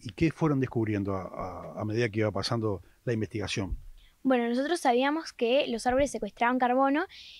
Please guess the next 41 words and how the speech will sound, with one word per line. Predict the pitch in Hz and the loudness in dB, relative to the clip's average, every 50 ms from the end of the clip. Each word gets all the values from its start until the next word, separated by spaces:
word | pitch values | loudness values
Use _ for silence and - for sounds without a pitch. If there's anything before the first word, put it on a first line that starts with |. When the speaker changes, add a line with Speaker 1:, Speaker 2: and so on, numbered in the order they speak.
| - _ - | -20 _ -2
Speaker 2:
y, | 285 311 339 | 2 4 4
bueno, | 285 262 254 247 208 - | 4 4 2 2 0 -4
sabemos | - - 254 233 254 285 339 - | 0 2 4 4 4 4 0 0
que | - - 277 330 359 - _ _ _ _ _ - | 4 4 6 6 6 2 _ _ _ _ _ -2
hay | - 262 277 294 | 2 2 4 4
diferencia | 302 269 - 247 233 240 247 247 247 247 - 277 277 294 370 - - - - - - - - _ | 4 2 2 2 4 4 4 4 4 2 4 4 4 4 4 2 -6 -20 -20 -20 -20 -20 -10 _
porque | - 262 269 247 311 311 | 6 6 6 6 6 2
fuimos | - 294 277 285 294 | 4 4 4 4 6
descubriendo | 285 254 - 247 226 247 254 269 277 277 247 - | 4 4 2 2 4 4 6 6 4 4 2 2
que | - 247 202 - _ _ _ _ - - - _ _ - - - - - - - - - | 2 2 2 2 _ _ _ _ -12 -12 -12 _ _ -20 -20 -20 -20 -20 -20 -14 -2 2
a-, | - 247 247 240 233 | 4 4 6 6 4
actualmente | - - 240 214 - - 311 330 330 330 349 339 349 359 359 | 4 4 2 0 4 4 6 8 8 8 8 6 6 6 6
los | 302 247 - | 4 4 4
árboles | 262 254 277 285 285 269 - - - | 6 8 8 8 8 6 4 0 2
autóctonos | - 226 226 226 - 277 277 247 285 285 269 240 240 | 2 4 4 6 6 6 6 6 6 4 4 4 4
han | 240 240 | 4 4
secuestrado | 247 226 226 214 - - 233 240 240 | 4 4 2 2 2 2 2 4 4
más | 233 240 - | 4 2 0
carbono | - - 226 214 220 226 254 269 269 269 | 2 2 4 6 8 8 8 8 8 6
y | 233 220 | 4 2
eso | 214 233 214 | 0 -2 -4
se | 220 | -2
debe | 208 208 208 220 | 0 0 2 2
a | 208 196 | 0 0
que | - 196 | -2 -8
son | - 208 202 | -8 -6 -6
más | 196 196 196 | -6 -6 0
grandes, | - 233 254 262 254 247 233 226 214 - | 4 4 6 6 6 6 4 4 2 -2
quizá | - 196 - 233 240 247 247 226 | -8 -4 2 4 6 6 6 4
están | 202 - - 208 208 - - - - - - - | 0 -2 -4 -4 -4 -4 -8 -14 -14 -14 -10 -4
mejor | - 226 - 254 262 | -4 0 4 6 6
adaptados | 254 240 233 - 262 247 233 - | 6 6 6 6 6 6 6 4
a | 214 | -2
las | 202 - | -4 -2
condiciones | 214 214 202 220 226 220 220 | -2 -2 0 0 0 0 0
climáticas | - 220 226 240 262 285 247 262 247 262 277 269 - | 2 4 6 6 6 4 4 4 4 4 4 4 2
y | 208 | -6
están | 185 - 220 226 | -2 -2 -2 -2
hace | 220 - 226 | 0 0 -2
más | 415 - - | -2 -2 0
tiempo, | - 320 349 311 277 247 294 339 | 2 4 4 4 6 6 6 4